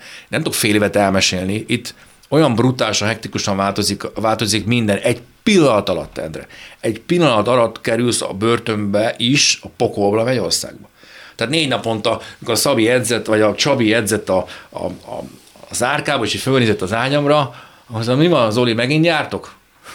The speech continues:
Ki van, ki voltak téve a képek? Két nappal később. Mi van, szakítottatok? Nem. Hol vannak a képek? Hát ez, ez így ment. Ez most nagyon viccesnek hangzik, de nagyon nem volt vicces. És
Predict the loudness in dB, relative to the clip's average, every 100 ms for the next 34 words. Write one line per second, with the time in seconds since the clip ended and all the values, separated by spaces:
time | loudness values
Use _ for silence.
0 | -14 -6 0 2 2 2 2 2 2 2
1 | 2 0 0 -2 -6 -4 -2 0 -2 -2
2 | -2 -2 -2 -6 0 2 2 2 0 0
3 | 0 0 -2 -2 -2 -4 -16 -4 2 2
4 | 2 0 0 -2 -2 -8 -6 -4 -4 -4
5 | -4 0 2 2 0 -4 -4 -4 -2 0
6 | 0 0 -2 -4 -4 -4 -2 -2 -4 -6
7 | -20 -20 -20 -20 -18 -6 -2 0 -2 -8
8 | -12 -12 -12 -10 -12 -14 -8 -6